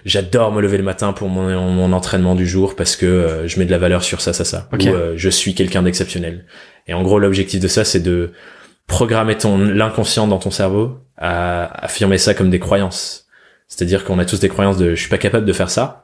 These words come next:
Speaker 1: et c'est parce qu'on se les a répétées tellement de fois que c'est ancré. Et du coup, l'idée, c'est de l'ancrer à l'inverse, et en le disant à, à haute voix, bah, ça ancre encore plus.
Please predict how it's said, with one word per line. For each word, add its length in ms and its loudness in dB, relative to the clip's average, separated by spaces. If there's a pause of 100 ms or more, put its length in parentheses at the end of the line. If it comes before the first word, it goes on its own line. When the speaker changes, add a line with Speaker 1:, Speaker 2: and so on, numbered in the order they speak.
(320)
Speaker 1:
et 60 -8
c'est 120 -2
parce 140 2
qu'on 120 -2
se 120 0
les 140 4
a 60 4
répétées 440 0
tellement 280 0
de 40 0
fois 240 2
que 120 0
c'est 120 0
ancré. 400 -2 (140)
Et 60 -8
du 100 -10
coup, 100 0
l'idée, 280 2
c'est 160 0
de 340 2
l'ancrer 320 -2
à 60 4
l'inverse, 680 0 (420)
et 40 -10
en 60 -2
le 60 -2
disant 300 2
à, 100 0
à 280 0
haute 120 0
voix, 220 4
bah, 140 0
ça 240 -2
ancre 160 -6
encore 200 -6
plus. 360 -12